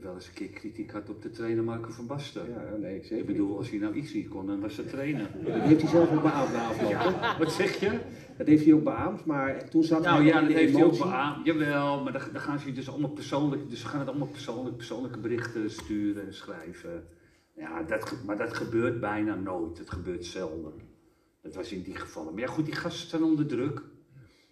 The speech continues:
Speaker 1: En daarom keek ik ook vol verbazing, eh, naar wat beelden van die documentaire van Ronald Koeman.
Speaker 2: Ja,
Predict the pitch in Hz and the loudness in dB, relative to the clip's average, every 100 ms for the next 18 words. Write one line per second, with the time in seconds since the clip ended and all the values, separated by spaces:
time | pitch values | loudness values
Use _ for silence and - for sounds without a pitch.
0 | _ 117 131 143 135 135 - - 135 - | _ -6 -2 -2 -2 -4 -4 -4 -6 -4
1 | - 160 - 110 123 120 131 120 107 110 | 0 2 0 -2 -4 -4 -4 -4 -6 -6
2 | 107 104 107 104 104 92 113 135 107 107 | -6 -4 -4 -6 -8 -8 -6 -6 -6 -6
3 | 104 107 104 104 98 - 117 120 117 95 | -8 -4 -6 -6 -12 -8 -6 -6 -6 -8
4 | 98 92 - 104 87 87 110 143 - _ | -8 -10 -14 -14 -12 -12 -12 -14 -18 _
5 | _ 180 | _ -12